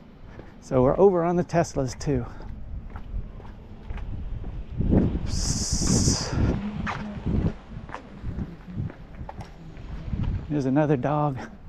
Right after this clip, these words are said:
Uh-oh, what's wrong with the guy? Another Tesla, number eleven. Oh, is he pooping?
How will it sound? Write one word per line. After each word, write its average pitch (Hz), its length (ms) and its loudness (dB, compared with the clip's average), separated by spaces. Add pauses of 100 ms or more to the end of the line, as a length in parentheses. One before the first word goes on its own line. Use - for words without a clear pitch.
(360)
Uh-oh, 165 300 2
what's 156 240 0
wrong 190 160 0
with 175 120 0
the 170 120 2
guy? 185 360 0 (500)
Another 147 200 6
Tesla, 143 420 0
number 143 260 4
eleven. 135 420 4 (1160)
Oh, 127 400 4 (300)
is 139 100 2
he 98 140 -6
pooping? 311 360 2